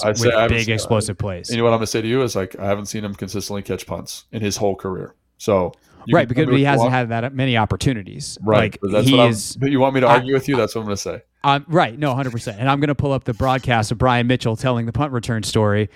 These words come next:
Speaker 2: and be like,
Speaker 1: <laughs>
Speaker 2: "Hey, eventually this dude figured it out and he was pretty good at it. Uh, let's, let's give, let's give him some more time to learn, and he's gonna catch a thousand punts a day."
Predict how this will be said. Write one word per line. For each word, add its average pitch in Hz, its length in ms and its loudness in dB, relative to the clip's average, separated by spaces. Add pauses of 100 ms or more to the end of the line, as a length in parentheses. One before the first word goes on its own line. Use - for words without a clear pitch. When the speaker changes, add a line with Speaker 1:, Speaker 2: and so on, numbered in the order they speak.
(220)
Speaker 2:
and 165 120 4
be 120 100 4
like, 117 240 2
Speaker 1:
<laughs> - 40 0
Speaker 2:
"Hey, 143 360 4
eventually 139 560 -2
this 127 220 -4
dude 131 200 2
figured 123 360 0
it 117 100 -4
out 123 160 2
and 113 100 -2
he 113 40 -2
was 113 100 -4
pretty 113 260 -2
good 117 260 2
at 101 200 -2
it. 98 180 -8 (320)
Uh, 104 420 0
let's, - 480 -4
let's 117 300 0
give, 113 520 -2
let's 127 200 -2
give 120 160 2
him 113 160 -2
some 117 180 -4
more 110 140 -2
time 107 280 0
to 101 80 0
learn, 104 320 2
and 98 200 -6
he's 107 300 -6
gonna 113 160 -2
catch 117 260 -2
a 107 60 -6
thousand 107 420 -2
punts 110 280 -4
a 98 40 -8
day." 95 300 -6